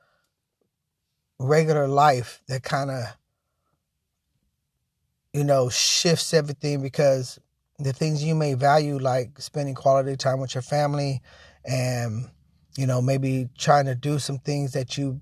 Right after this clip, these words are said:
postponed, um, you know, things like that,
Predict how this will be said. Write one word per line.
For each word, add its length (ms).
postponed, 840
um, 640
you 140
know, 160
things 260
like 180
that, 320